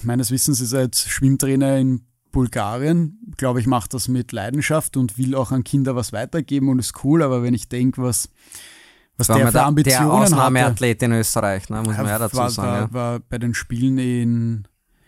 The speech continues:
Speaker 1: in London oder in Rio, ich bin mir jetzt nicht sicher, welche Olympiade es war, aber er war der beste österreichische Athlet.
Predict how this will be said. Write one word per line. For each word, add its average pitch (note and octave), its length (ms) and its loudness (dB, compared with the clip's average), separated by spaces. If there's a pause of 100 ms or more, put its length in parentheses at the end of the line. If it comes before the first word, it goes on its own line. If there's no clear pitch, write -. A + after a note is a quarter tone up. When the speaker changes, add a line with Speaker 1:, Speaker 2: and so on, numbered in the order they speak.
(220)
Speaker 1:
in A2 300 -6
London G#2+ 520 -8
oder A#2+ 160 -8
in A2+ 80 -8
Rio, A#2+ 180 -6
ich B2 120 -6
bin A#2+ 100 -4
mir A#2 60 -2
jetzt - 120 -6
nicht B2 140 -8
sicher, B2+ 220 -8
welche A#2 240 -6
Olympiade A#2+ 560 -4
es - 180 -8
war, A#2 140 -2
aber A#2 200 -4
er A2 140 -6
war A2 140 -8
der A2+ 100 -10
beste G#2+ 400 -10
österreichische A#2 500 -8
Athlet. B2 360 -10